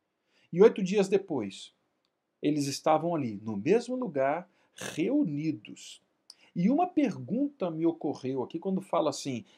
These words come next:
"E os discípulos estavam reunidos e com eles Tomé." Por que não fala que os discípulos estavam reunidos?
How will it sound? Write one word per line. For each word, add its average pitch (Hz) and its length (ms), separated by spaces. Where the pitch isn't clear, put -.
"E 143 60
os 127 100
discípulos 240 400
estavam 147 320
reunidos 143 640
e 302 80
com 233 300
eles 190 420
Tomé." 127 480
Por 262 160
que 381 100
não 370 140
fala 214 240
que 196 120
os 190 100
discípulos 175 580
estavam 156 340
reunidos? 123 840